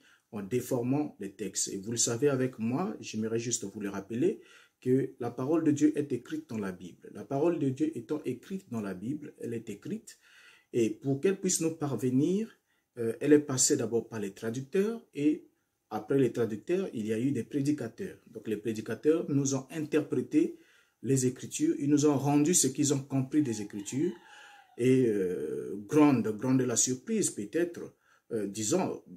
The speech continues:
euh, que le monde soit aujourd'hui dans une certaine cacophonie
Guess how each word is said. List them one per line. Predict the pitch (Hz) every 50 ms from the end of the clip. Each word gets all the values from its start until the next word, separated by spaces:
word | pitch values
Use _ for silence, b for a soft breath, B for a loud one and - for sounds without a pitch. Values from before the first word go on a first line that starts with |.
| - 87
euh, | 85 87 92 90 92 - - - - - - - - - - _ _ _ - - _ _ _
que | - 131
le | 117 120 120
monde | 139 160 196 220 196 139 127
soit | - - 151 160 160
aujourd'hui | 143 120 107 127 117 113 104 104 135 165 165
dans | 147 120 107 104 101 95 - - -
une | - 107 139 147
certaine | 139 - 135 113 - 151 135 131
cacophonie | 131 - 135 139 147 127 - - 139 135 135 156 180 208 - -